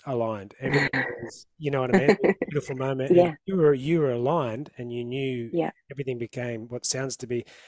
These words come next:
Speaker 1: um, more clear for you, and then you
Speaker 2: Yes.
Speaker 1: were able to be, um, who you needed to be to, uh, turn up for other people and do the work you do now.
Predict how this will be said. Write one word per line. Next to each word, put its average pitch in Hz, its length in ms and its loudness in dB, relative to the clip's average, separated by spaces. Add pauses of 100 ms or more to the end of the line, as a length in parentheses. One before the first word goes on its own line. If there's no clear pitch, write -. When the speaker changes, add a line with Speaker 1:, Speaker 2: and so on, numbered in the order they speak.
(260)
Speaker 1:
um, 120 340 -6
more 120 440 -6
clear 156 240 -2
for 110 240 -6
you, 117 340 -10
and 113 360 -12
then 113 260 -8
you 110 160 -12
Speaker 2:
Yes. 151 180 -2
Speaker 1:
were - 300 -16
able 113 160 -12
to 110 100 -12
be, 110 440 -10 (100)
um, 107 440 -16 (220)
who 113 60 -18
you 117 280 -12
needed 107 280 -8
to 107 60 -14
be 107 220 -8
to, 101 220 -12 (360)
uh, 104 240 -16 (220)
turn 120 200 -8
up 101 160 -14
for 110 80 -16
other 107 160 -14
people 113 420 -14 (140)
and 110 140 -18
do 107 120 -14
the 104 100 -14
work 104 240 -14
you 107 60 -20
do 104 140 -14
now. 104 280 -12